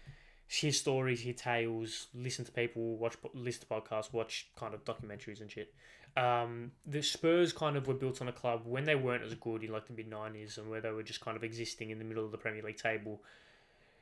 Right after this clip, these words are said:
They, they had this kind of extravagance about them, or this flair, this flamboyance about them. Maybe that's, maybe that's kind of been exaggerated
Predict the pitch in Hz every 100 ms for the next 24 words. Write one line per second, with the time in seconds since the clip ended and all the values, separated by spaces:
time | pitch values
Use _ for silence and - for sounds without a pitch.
0 | - _ 131 143 143 147 147 131 147 131
1 | 135 - 135 127 123 117 110 - - -
2 | _ _ _ _ - - _ _ _ _
3 | _ _ - - 143 - - 127 135 139
4 | - 131 131 - 156 117 107 - - -
5 | - - - 127 120 123 127 123 113 -
6 | 120 113 117 120 120 120 120 117 113 123
7 | 117 - - - - - - - 143 147
8 | 160 165 147 - - - - - 151 147
9 | 156 143 127 - 123 110 117 110 107 104
10 | 101 _ _ _ _ _ - - - -
11 | _ _ _ 139 131 127 120 117 120 113
12 | 110